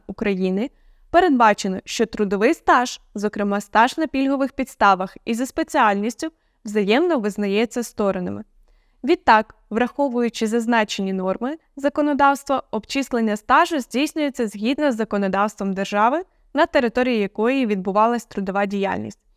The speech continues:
Пільговий стаж, набутий на території однієї з цих двох держав, визнається іншою державою. Так, постановою Кабінету Міністрів України номер тисяча триста двадцять вісім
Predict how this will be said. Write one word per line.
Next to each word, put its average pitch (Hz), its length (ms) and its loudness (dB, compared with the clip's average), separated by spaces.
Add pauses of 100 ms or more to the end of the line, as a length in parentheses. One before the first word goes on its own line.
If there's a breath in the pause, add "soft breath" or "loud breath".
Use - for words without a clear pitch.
(380)
Пільговий 247 460 2
стаж, 320 300 0
набутий 302 400 0
на 285 120 0
території 269 580 0
однієї 254 460 -2
з 240 80 -8
цих 233 240 -2
двох 233 220 -2
держав, 226 380 -2 (360)
визнається 247 640 0 (140)
іншою 214 440 -2
державою. 208 600 -6 (300)
Так, 359 200 4 (180)
постановою 254 640 2
Кабінету 233 560 -2
Міністрів 226 560 0
України 226 560 0
номер 208 400 0 (420)
тисяча 220 400 0
триста 220 420 -2
двадцять 202 480 -2
вісім 202 360 -4